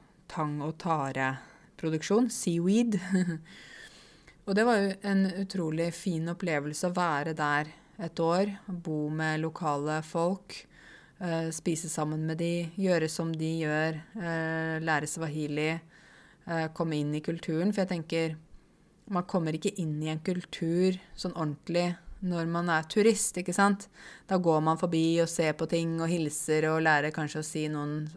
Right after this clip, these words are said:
eh, fraser, ikke sant? Det de ofte lærer turisten å si på swahili er jo jambo, jambo, jambo, men det er ikke riktig. Man, man skal jo si liksom «Hu jambo»,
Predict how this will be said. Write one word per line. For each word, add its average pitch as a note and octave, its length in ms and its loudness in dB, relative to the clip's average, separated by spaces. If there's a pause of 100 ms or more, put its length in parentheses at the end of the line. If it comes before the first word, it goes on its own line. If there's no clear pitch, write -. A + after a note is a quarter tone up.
(140)
eh, D3+ 260 -14
fraser, E3+ 520 0
ikke E3+ 160 -4
sant? E3+ 240 -2 (460)
Det F3 80 -2
de E3+ 120 4
ofte E3 220 0
lærer D3 320 2
turisten D3+ 400 -2
å D3+ 60 -4
si D3+ 220 -4
på C#3+ 140 -8
swahili D3+ 380 -2
er D3+ 160 2
jo D3 160 0
jambo, D3 560 0 (200)
jambo, D3+ 420 0
jambo, D3+ 420 0
men E3 140 0
det D#3 80 0
er D3+ 80 -2
ikke E3 180 -2
riktig. F#3+ 500 -2 (500)
Man, E3 380 -4
man D#3+ 180 -4
skal D3+ 360 -2
jo D#3 80 0
si D3 260 -4
liksom C#3+ 460 -4 (180)
«Hu D#3 160 -2
jambo», D#3 540 4